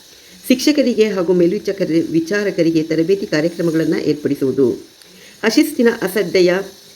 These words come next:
ಪ್ರಕರಣಗಳಲ್ಲಿ ಶಾಲೆಗಳು ಹಾಗೂ ಶಿಕ್ಷಕರ ಮೇಲೆ ಕ್ರಮ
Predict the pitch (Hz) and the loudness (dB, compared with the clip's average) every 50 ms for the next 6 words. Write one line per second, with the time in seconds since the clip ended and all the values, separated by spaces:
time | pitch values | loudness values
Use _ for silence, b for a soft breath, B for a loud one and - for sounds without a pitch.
0 | B B B B B - - 214 220 233 220 208 208 180 165 170 165 160 147 - | B B B B B -4 -4 0 2 2 4 4 4 6 6 4 4 4 2 0
1 | - 190 175 175 202 190 202 208 214 208 180 175 160 160 165 165 - 165 - - | 0 0 0 0 2 2 2 2 0 0 -2 -2 -2 -2 -2 -2 -2 -4 -4 -6
2 | 202 - 185 175 160 165 196 196 160 160 165 - - - - 170 170 170 | -6 -2 0 2 4 4 4 4 2 0 -2 -6 -12 -8 -4 0 2 2